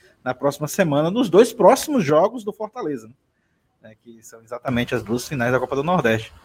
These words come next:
Copa do Nordeste é essa que, que teve ontem a sua, é, é, esse jogo que a Thaís falou, que, que, que a gente fez o pós-jogo lá, que a gente, é, que, que teve esses probleminhas técnicos, e a gente pode conversar,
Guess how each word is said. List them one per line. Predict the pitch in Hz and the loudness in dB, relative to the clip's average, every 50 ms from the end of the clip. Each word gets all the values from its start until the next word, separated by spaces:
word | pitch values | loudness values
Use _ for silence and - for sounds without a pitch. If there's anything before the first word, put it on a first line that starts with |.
| _ - | _ -2
Copa | 180 175 220 | 2 6 6
do | 233 240 | 8 8
Nordeste | 269 262 233 226 226 240 233 - | 8 8 8 8 8 8 8 6
é | 240 | 4
essa | 233 226 - 269 | 4 4 2 -4
que, | - 269 262 269 254 _ _ _ _ _ _ _ _ _ _ _ _ _ _ _ _ _ | -4 -4 -6 -6 -6 _ _ _ _ _ _ _ _ _ _ _ _ _ _ _ _ _
que | - 170 | -20 -20
teve | _ 175 170 170 170 160 | _ -18 -16 -14 -14 -14
ontem | 156 165 170 170 | -14 -12 -12 -10
a | 156 147 135 | -10 -8 -10
sua, | - - 143 131 120 107 92 - - _ _ _ _ _ - | -10 -10 -8 -8 -8 -8 -10 -14 -16 _ _ _ _ _ -18
é, | 120 120 | -14 -12
é, | 117 - 113 117 110 98 95 85 117 120 - | -12 -10 -10 -12 -12 -12 -12 -12 -14 -12 -10
esse | - 120 - - | -8 -8 -8 -2
jogo | 120 127 151 151 | -2 -2 -2 -2
que | - | -4
a | 175 | -4
Thaís | - 139 131 - | -2 -2 0 0
falou, | - 120 127 170 185 | 0 0 0 0 -2
que, | 185 - 156 147 | -2 -6 -6 -6
que, | - 127 117 104 | -6 -8 -10 -10
que | - - | -10 -12
a | 113 | -12
gente | 110 120 113 - _ _ _ _ _ _ _ _ _ _ _ _ _ _ _ _ | -10 -10 -12 -14 _ _ _ _ _ _ _ _ _ _ _ _ _ _ _ _
fez | _ 123 120 113 | _ -6 -6 -6
o | 113 | -6
pós-jogo | 113 - 123 113 101 120 117 107 110 | -4 -4 -4 -4 -2 -4 -4 -4 -4
lá, | 104 113 135 147 147 131 | -2 -2 0 0 -2 -2
que | - - 127 | -4 -6 -8
a | 120 | -8
gente, | 110 107 110 110 107 104 - | -6 -8 -10 -12 -14 -14 -12
é, | 110 113 110 107 104 | -10 -10 -8 -10 -10
que, | 101 - _ 117 110 - _ _ _ _ _ _ _ _ _ | -12 -14 _ -16 -16 -16 _ _ _ _ _ _ _ _ _
que | _ | _
teve | 104 - 131 120 120 | -6 -4 -4 -4 -4
esses | 110 117 110 | -6 -8 -12
probleminhas | - - 127 123 123 123 127 127 127 | -6 -6 -4 -4 -4 -4 -6 -8 -8
técnicos, | - - 156 160 220 226 233 285 | -6 -6 -6 -6 -6 -8 -6 -6
e | 285 | -4
a | |
gente | 311 339 294 - | -4 -6 -6 -4
pode | - 330 339 | -4 -6 -4
conversar, | - 320 320 311 311 - - 247 247 262 240 | -4 -2 -2 -2 -2 -2 -4 -6 -6 -6 -8